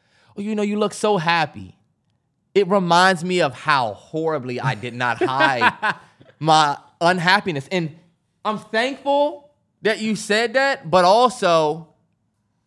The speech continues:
Speaker 1: it's trauma.
Speaker 2: Is it triggering a
Speaker 1: It's
Speaker 2: little bit?
Speaker 1: triggering because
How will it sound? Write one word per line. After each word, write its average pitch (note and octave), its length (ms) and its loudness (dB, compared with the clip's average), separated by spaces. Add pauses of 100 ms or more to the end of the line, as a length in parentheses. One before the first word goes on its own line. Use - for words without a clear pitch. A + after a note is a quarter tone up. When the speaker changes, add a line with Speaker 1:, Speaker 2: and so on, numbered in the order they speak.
(720)
Speaker 1:
it's F#3 320 0
trauma. G3 1080 0 (680)
Speaker 2:
Is D#3+ 120 -4
it D#3+ 80 -4
triggering A#3 500 2
a A3+ 40 -16 (280)
Speaker 1:
It's - 20 -4
Speaker 2:
little G3+ 180 0
bit? G#3+ 140 -4
Speaker 1:
triggering G3 520 -2
because E3 540 -4